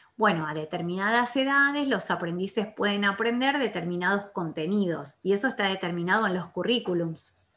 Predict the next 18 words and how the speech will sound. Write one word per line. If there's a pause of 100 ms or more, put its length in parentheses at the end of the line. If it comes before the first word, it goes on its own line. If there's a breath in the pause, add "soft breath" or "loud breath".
(160)
¿m? (680 soft breath)
Este, (560)
y
esto
tiene
que
ver
con
que (240 loud breath)
no
se
puede
aprender
cualquier
cosa
en
cualquier
momento,